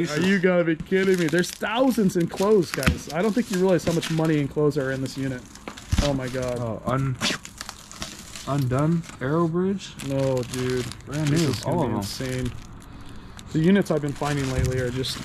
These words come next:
Speaker 2: incredible. Look at this, brand new.
Speaker 1: Burberry scarf?
Speaker 2: Bur-, Bur-,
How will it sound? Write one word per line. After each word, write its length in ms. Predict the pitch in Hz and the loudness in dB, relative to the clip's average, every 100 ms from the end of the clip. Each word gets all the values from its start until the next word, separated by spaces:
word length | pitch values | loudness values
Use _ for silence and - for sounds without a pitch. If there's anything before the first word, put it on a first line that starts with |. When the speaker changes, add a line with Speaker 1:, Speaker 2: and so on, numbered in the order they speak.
| - - | -10 -6
Speaker 2:
incredible. 680 | 143 - - 131 131 131 127 - - - - | -6 -6 -2 2 2 2 -2 -2 -10 -12 -2
Look 160 | 143 - | 0 2
at 60 | |
this, 140 | 127 - | -2 -4
brand 440 | - 135 147 143 | -6 -2 0 0
new. 280 | 135 131 131 - - - - - - - 113 | 0 0 0 -2 -2 -4 -6 -10 -10 -6 -2
Speaker 1:
Burberry 460 | 131 151 165 165 160 | 2 2 2 0 -2
scarf? 540 | - 131 143 190 196 | -4 -2 -2 -2 0
Speaker 2:
Bur-, 120 | 175 | 2
Bur-, 320 | 240 - 466 | 2 6 6